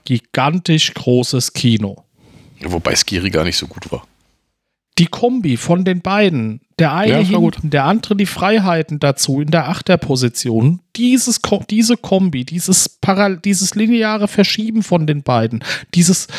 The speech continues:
Speaker 1: fast schon blinde Verständnis, der Mut vom Larsson, sich einfach alles zu trauen.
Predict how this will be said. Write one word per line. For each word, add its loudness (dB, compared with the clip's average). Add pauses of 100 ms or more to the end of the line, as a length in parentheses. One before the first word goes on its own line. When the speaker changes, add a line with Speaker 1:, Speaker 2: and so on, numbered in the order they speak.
Speaker 1:
fast -2
schon 0
blinde 0
Verständnis, 0
der 0
Mut 0
vom 0
Larsson, 0
sich -2
einfach 0
alles -2
zu 0
trauen. 0